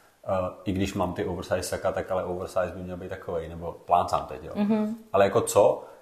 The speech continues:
Speaker 1: k té Krejčově, a možná i třeba ten rozdíl by mě zajímal, jak jako vnímáš třeba i na těle, nebo to, jak se řešilo to šití toho
Speaker 2: Pánsko,
Speaker 1: svatebního
Speaker 2: mhm.
Speaker 1: a toho d-, teda dámského tím pádem a toho ostatního, protože vlastně cokoliv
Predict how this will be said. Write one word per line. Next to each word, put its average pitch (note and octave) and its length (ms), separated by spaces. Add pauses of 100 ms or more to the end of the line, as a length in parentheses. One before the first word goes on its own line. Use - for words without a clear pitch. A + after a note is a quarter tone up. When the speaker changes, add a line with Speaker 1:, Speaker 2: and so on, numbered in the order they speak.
Speaker 1:
k - 80
té D#3+ 120
Krejčově, G#2 380
a A2+ 80
možná B2+ 340
i B2 60
třeba A#2+ 260
ten C3 160
rozdíl F2 600
by G2+ 180
mě F#2+ 120
zajímal, E2+ 600
jak - 280
jako G2+ 240
vnímáš G2 440
třeba G2 180
i - 80
na E2+ 100
těle, A2+ 260
nebo G2+ 180
to, G2 140
jak F#2+ 160
se - 140
řešilo G2+ 600 (480)
to G#2+ 100
šití - 280
toho G2 120
Speaker 2:
Pánsko, F2+ 180
Speaker 1:
svatebního C3+ 580
Speaker 2:
mhm. A3+ 320 (180)
Speaker 1:
a G#3 60
toho - 400
d-, E2 120 (140)
teda E2+ 160
dámského D2 540
tím B2 160
pádem B2 360 (1000)
a - 80
toho F#2 720 (420)
ostatního, G2+ 500
protože F2+ 260
vlastně F#2 240
cokoliv - 400